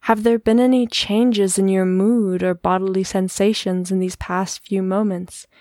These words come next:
If you have a journal or a piece of paper, feel free to make a few notes about how this experience felt.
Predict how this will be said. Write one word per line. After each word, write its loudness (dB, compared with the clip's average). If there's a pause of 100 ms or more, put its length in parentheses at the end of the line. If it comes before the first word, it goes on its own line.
(1000)
If -2
you 2
have 0
a 2
journal -2
or 2
a 0
piece -6
of -6
paper, -6 (880)
feel 2
free 0
to -8
make 0
a -4
few 0
notes 0
about 0
how 2
this -4
experience -2
felt. -2